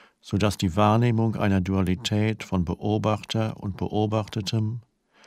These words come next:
von dir und deinem Körper verschwindet. Indem du tiefer in deinen Körper gehst, bist du über ihn hinausgegangen.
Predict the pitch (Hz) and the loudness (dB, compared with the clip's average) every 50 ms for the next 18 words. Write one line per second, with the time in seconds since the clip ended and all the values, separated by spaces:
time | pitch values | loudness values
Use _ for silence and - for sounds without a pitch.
0 | - - _ _ _ - 98 95 90 85 82 95 98 101 110 113 117 - 92 95 | -20 -20 _ _ _ -4 -2 0 0 0 0 2 2 2 2 2 2 0 -2 -4
1 | 92 92 92 82 82 85 - - 98 98 98 101 - - 104 101 101 101 - _ | -2 0 0 0 0 -2 -4 -2 0 2 2 0 0 0 -2 -2 -2 -4 -8 _
2 | _ - - - - 92 - - - 92 87 82 78 73 69 71 - - - _ | _ -20 -14 -8 -6 -6 -6 -2 0 0 0 0 -2 -4 -6 -8 -10 -16 -20 _
3 | _ _ _ _ _ _ _ _ _ _ _ _ _ _ _ _ _ _ _ _ | _ _ _ _ _ _ _ _ _ _ _ _ _ _ _ _ _ _ _ _
4 | _ _ _ _ _ _ _ _ _ _ _ _ _ _ _ _ _ _ _ _ | _ _ _ _ _ _ _ _ _ _ _ _ _ _ _ _ _ _ _ _
5 | _ _ _ _ - - 104 98 101 113 113 101 110 107 - - 127 139 139 135 | _ _ _ _ -2 0 2 4 4 4 4 4 2 0 2 0 2 2 2 2
6 | - 107 104 - - 123 117 113 107 107 101 98 95 95 92 - 104 104 104 104 | 2 0 0 0 0 -2 0 0 2 2 2 2 2 0 -2 0 2 2 2 2
7 | 98 101 98 90 - 98 95 98 104 117 123 - - - - - _ _ _ _ | 0 -2 -4 -2 0 0 0 2 0 0 -4 -6 -10 -10 -14 -16 _ _ _ _
8 | _ _ _ _ _ _ _ _ _ _ _ _ _ _ _ _ _ _ _ - | _ _ _ _ _ _ _ _ _ _ _ _ _ _ _ _ _ _ _ -4
9 | 107 101 - - 104 - - 113 110 98 107 104 - - 104 98 98 98 92 85 | -2 -2 -2 -2 -4 -4 -2 -2 -2 0 0 0 0 0 0 0 0 0 -2 -4
10 | 78 92 101 90 90 90 87 87 - - - - 87 90 87 76 71 73 76 87 | -4 -2 0 2 2 2 2 0 -2 -6 -10 -12 -8 -4 -4 -4 -4 -4 -6 -8
11 | 95 | -10